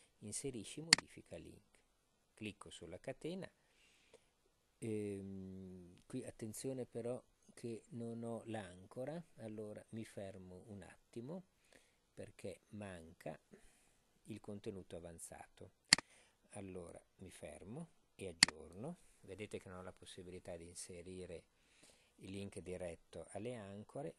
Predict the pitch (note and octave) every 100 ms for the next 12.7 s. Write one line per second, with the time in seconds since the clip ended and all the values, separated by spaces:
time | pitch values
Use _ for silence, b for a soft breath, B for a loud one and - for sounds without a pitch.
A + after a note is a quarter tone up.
0 | - G#2 F#2 F2 A2 G2+ - G#2+ E2+ D#2
1 | E2 F2+ - G2 F2+ A#2+ B2 D#2 - -
2 | A2+ F2 F2+ F2+ G2 - B2 - - C#2
3 | D#2+ F#2 A2 B B B B B B B
4 | A2 F#2 E2+ G#2 G#2 F#2 F2 D#2 E2 F2
5 | - - - - F2 F#2 F2+ - F2 E2
6 | - - G#2 - - G2 F#2 F2 D#2+ D#2+
7 | - D#2+ E2+ F2+ E2+ - - - - -
8 | - F2 F#2 B B B - F#2 G2 F#2
9 | - F#2 - E2 F2 G2 G2 E2 E2+ -
10 | F#2 E2 E2 F2 E2+ - - - - -
11 | - - E2 F2 F2 F2 F2 E2+ E2+ F2+
12 | - D2+ D2 D#2+ E2 F#2